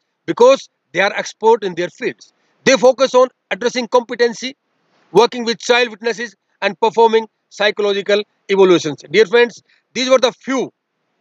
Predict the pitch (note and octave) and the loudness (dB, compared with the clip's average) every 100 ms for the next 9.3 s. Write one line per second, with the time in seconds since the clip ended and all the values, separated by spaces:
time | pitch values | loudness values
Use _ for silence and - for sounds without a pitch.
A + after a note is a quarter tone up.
0 | _ _ _ _ _ _ - C4 G#3+ C#3+ | _ _ _ _ _ _ 0 2 2 -2
1 | - _ _ _ _ - G#3 A#3 A3 - | -18 _ _ _ _ 0 2 2 -2 -4
2 | B3 - A#3+ A3+ F3 - _ - F#3 F#3+ | -4 -4 0 0 0 -8 _ -14 -12 -8
3 | - C4+ G#3 - - _ _ - E3+ F#3+ | 4 6 4 0 -20 _ _ -12 -2 0
4 | F#3 - _ - G3+ G#3 G#3 - - G3 | 0 -4 _ -6 -2 -2 -4 -10 -6 -2
5 | G3 F3+ F#3 G3+ - F#3 G3 F3 F#3 - | -2 -2 0 0 0 -4 -2 2 0 -2
6 | _ _ _ _ _ _ _ _ _ - | _ _ _ _ _ _ _ _ _ -8
7 | - F3+ G#3+ A3 F#3+ G3 F#3 E3+ F#3+ G#3 | -2 -2 2 0 0 -4 -4 -6 -6 -6
8 | G#3 A3 _ - - G#3 A#3 A3+ A#3 C4 | -4 -4 _ -20 -6 0 2 2 2 2
9 | - C4+ | 0 -8